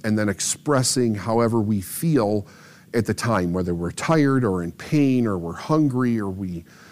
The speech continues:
have to go to the bathroom or whatever it is. Those are basically the only things that we can express,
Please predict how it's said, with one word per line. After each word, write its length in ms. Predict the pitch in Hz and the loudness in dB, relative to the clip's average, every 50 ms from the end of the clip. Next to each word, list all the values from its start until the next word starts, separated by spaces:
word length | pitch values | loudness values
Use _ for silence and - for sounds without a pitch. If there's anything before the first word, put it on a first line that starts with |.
| - - - - - _ | -20 -20 -20 -20 -10 _
have 200 | - 110 101 - | 0 0 0 0
to 100 | - 107 | 0 0
go 100 | 104 98 | 0 0
to 60 | 90 | 0
the 100 | 87 98 | 0 0
bathroom 540 | 98 139 147 135 131 123 - - 131 120 113 | 2 2 2 4 2 0 0 0 0 0 2
or 80 | 104 | 2
whatever 400 | 107 117 127 131 127 123 120 117 | 2 2 2 2 2 2 2 2
it 60 | 113 | 2
is. 300 | 113 104 95 92 90 95 | 2 0 0 -2 -4 -6
Those 260 | - 131 135 147 135 151 | -2 2 2 2 4 2
are 40 | |
basically 600 | 131 110 101 139 139 143 139 - 127 - 120 113 | 0 0 2 2 2 2 0 -2 -2 0 0 0
the 140 | 107 107 107 | 2 2 0
only 240 | 117 127 135 135 120 | 0 0 0 -2 -2
things 380 | 120 - 123 117 113 107 101 - | -2 -2 -2 -2 -2 -2 -2 -4
that 100 | 113 95 | -4 -2
we 180 | 98 110 107 | -2 -2 -2
can 200 | - - 110 101 | -2 -4 -6 -6
express, 760 | 101 90 - - - - 131 147 151 127 110 110 - - - | -6 -6 -8 -10 -10 -4 0 2 4 4 2 2 0 -4 -4